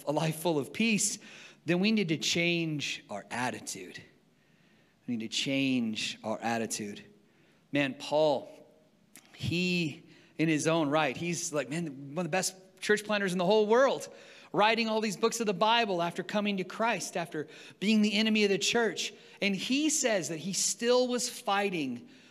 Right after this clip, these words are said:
with that fight inside of, of following after Christ. He says here in Romans seven, verse fifteen, "For I do not understand my own actions. For I do not do what I want, but I do the very thing I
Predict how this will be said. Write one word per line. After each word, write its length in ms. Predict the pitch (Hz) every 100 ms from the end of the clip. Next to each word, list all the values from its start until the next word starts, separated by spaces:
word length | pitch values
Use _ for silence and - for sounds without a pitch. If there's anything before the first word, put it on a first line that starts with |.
| -
with 340 | 147 165 - -
that 380 | 160 147 - -
fight 360 | - 165 147
inside 500 | 139 131 - 131 113
of, 180 | 117 113 -
of 100 | 127
following 480 | - 139 131 127 123
after 220 | 113 -
Christ. 500 | - - - - - - _ - -
He 120 | 190
says 320 | 175 196 175
here 140 | 185 170
in 60 |
Romans 280 | 151 151 139
seven, 360 | - 170 151 135
verse 220 | 123 -
fifteen, 440 | 135 - 160 135 - - - -
"For 260 | 185 185
I 140 | 170 165
do 260 | 151 214
not 220 | 220 208
understand 840 | 175 185 180 - - 165 160 156 135
my 200 | 131 131
own 440 | 135 139 143 147 143
actions. 840 | 117 107 - - 98 98 - - - _ - - -
For 220 | - 175
I 100 | 160
do 400 | 151 123 190 214
not 440 | 196 147 185 151 127
do 260 | 156 190
what 180 | 180 165
I 160 | 139 131
want, 460 | 127 160 156 143
but 140 | 151 143
I 120 | 139
do 240 | 135 180
the 160 | 196 151
very 500 | 127 175 208 185 170
thing 640 | - - 214 165 175 190 - - -
I 560 | 151 156 160 165 170